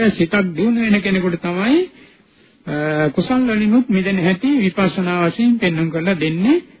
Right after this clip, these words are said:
කුසල් අකුසල් දෙකෙන්ම මිදෙන හැටි. දැන් ඉස්සල්ලාම අපි පළමුවෙන් කරන්නේ අකුසල් අයින් කරන එකනේ. අකුසල් නොකර කුසල් කරනවා.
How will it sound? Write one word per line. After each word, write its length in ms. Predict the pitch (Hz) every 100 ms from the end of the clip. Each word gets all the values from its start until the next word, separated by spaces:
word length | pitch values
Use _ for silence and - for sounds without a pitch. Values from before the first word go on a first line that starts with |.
| _
කුසල් 340 | _ 151 202 180
අකුසල් 380 | 170 170 208 208
දෙකෙන්ම 380 | 165 180 226 185 233
මිදෙන 280 | 190 156 135
හැටි. 280 | 98 - - _ _ _ _ _ _
දැන් 140 | - 160
ඉස්සල්ලාම 640 | 156 - 190 190 190 190
අපි 180 | 190 185
පළමුවෙන් 520 | 180 180 190 190 190
කරන්නේ 440 | 190 196 214 285 381 - _ _ _ _ -
අකුසල් 400 | 156 220 247 254 214
අයින් 260 | - 208 220
කරන 240 | 220 214
එකනේ. 340 | 208 208 208 208 _ _ _ _ _ _ _
අකුසල් 380 | 151 180 196 196
නොකර 340 | 165 165 190 262
කුසල් 340 | 262 226 185
කරනවා. 400 | 156 131 110 98